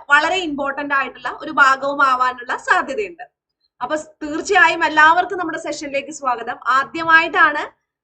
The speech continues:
നമ്മുടെ ചാനൽ കാണുന്നെങ്കിൽ ഒന്ന് നിങ്ങൾ സബ്സ്ക്രൈബ് ചെയ്യാൻ വേണ്ടിയിട്ട്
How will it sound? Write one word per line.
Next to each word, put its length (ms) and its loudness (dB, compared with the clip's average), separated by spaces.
നമ്മുടെ 200 -6
ചാനൽ 340 6
കാണുന്നെങ്കിൽ 600 -2
ഒന്ന് 340 -2
നിങ്ങൾ 180 -2
സബ്സ്ക്രൈബ് 520 -4
ചെയ്യാൻ 220 -2
വേണ്ടിയിട്ട് 480 -10